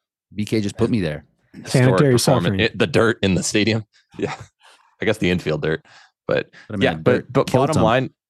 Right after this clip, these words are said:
Speaker 2: what we've seen for years, people don't care about the end of the year for the most part, unless you are in it after, like,
Speaker 3: Right.
Speaker 2: two races. They're not sticking around for a losing effort. And with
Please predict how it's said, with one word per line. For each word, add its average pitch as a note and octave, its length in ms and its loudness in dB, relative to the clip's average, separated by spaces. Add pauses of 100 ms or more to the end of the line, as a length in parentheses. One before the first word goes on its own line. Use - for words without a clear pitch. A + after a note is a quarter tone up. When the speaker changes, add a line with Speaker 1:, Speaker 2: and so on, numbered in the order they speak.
(140)
Speaker 2:
what G#2+ 300 -2
we've A2+ 180 0
seen A#2+ 360 -4
for F2+ 600 0
years, F2+ 720 -2 (220)
people A2+ 420 -2
don't G2 260 0
care A2+ 280 0
about D#2+ 420 -2 (160)
the - 100 -4
end F#2+ 140 2
of F2+ 60 2
the F2 100 0
year F#2 300 2
for - 180 -6
the F#2 100 0
most G#2+ 420 0
part, D#2+ 340 -2
unless F#2 320 -2
you F#2 100 0
are F2 240 -2
in G#2+ 160 0
it F#2+ 220 -2
after, F2 360 -4
like, D#2+ 180 0
Speaker 3:
Right. B2 120 4
Speaker 2:
two F2+ 160 -2
races. G#1+ 500 -8 (380)
They're G#2 80 4
not A2+ 180 2
sticking - 280 -2
around F#2+ 420 0
for F2+ 140 0
a F2 40 0
losing F2 340 -2
effort. - 340 -6 (280)
And G#2 160 2
with E2+ 160 0